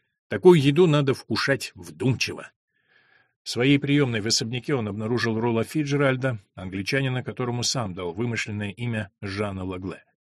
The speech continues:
Пьер разозлился. Ему хотелось провести часок-другой в одиночестве, насладиться содеянным, утихомирить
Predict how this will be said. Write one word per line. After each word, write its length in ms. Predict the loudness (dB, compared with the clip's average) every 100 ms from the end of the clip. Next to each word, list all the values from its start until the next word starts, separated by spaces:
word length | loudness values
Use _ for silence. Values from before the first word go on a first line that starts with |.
| _ _ _ -14
Пьер 360 | -6 -2 -2
разозлился. 840 | 0 0 0 0 0 -2 -4 -8 -10 _ _ -20 -20 _
Ему 180 | -2 0
хотелось 460 | 4 4 6 4 4
провести 480 | 4 4 4 2
часок-другой 760 | 2 2 2 0 0 0 2 2
в 80 | 2
одиночестве, 640 | 2 2 0 -2 -4 -6
насладиться 560 | -4 -2 0 0 2 2
содеянным, 680 | 2 2 2 2 0 -6 -4
утихомирить 640 | -4 2 2 4 2